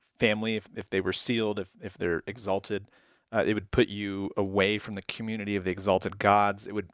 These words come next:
it would get you away from the fellowship of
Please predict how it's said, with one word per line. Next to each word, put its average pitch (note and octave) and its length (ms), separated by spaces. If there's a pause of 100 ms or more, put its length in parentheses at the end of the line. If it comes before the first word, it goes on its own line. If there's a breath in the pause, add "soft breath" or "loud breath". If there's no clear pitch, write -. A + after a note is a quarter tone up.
it G#2 100
would G2 180
get A2 260
you F#2 200 (380 soft breath)
away G#2 460
from A2 140
the G2 80
fellowship G#2+ 540
of F#2+ 320